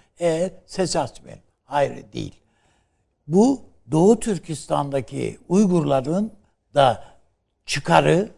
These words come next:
veya da çıkarı derken özgürlük talepleri ya da bağımsızlık veya da hürriyet talepleri, bu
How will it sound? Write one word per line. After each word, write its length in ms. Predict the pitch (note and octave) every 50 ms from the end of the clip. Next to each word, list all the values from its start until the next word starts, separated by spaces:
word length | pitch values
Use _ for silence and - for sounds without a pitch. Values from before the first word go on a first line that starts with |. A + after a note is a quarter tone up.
| _ _ _ _ _ _ -
veya 200 | - C3+ B2+ B2
da 120 | C3+ B2
çıkarı 380 | - - - - D3+ D3 D3 D#3
derken 440 | G3 A3+ A3+ G3+ G3 D#3+ C3+ G2 - - - - _ _ _ _ _ _ _ -
özgürlük 560 | C3+ C3+ B2 A2+ A2+ C#3+ D#3 F3 G#3+ G3+ -
talepleri 760 | - E3+ D#3 D3 A#2+ - - - - B2 G2+ A#2 A#2+ C#3 D#3 - - - _ _ _ _ _
ya 140 | - C3 A#2
da 140 | A#2 A#2 A2+
bağımsızlık 960 | A#2 A#2 B2+ B2+ B2 A#2+ - - C3 A#2 G2+ G2 A2+ A2 - - _ _ -
veya 240 | C3 A#2 A2 - -
da 200 | B2 B2 A2+ - - _ _ _ _ _ _ -
hürriyet 440 | C3+ B2+ C3 C#3 D3 D3+ - -
talepleri, 680 | - C3+ C3+ C3 A#2 G#2+ - - - A2+ A2 A2+ B2 A#2+ - _ _ _ _ _ -
bu 260 | B2 A#2+ A2+ - _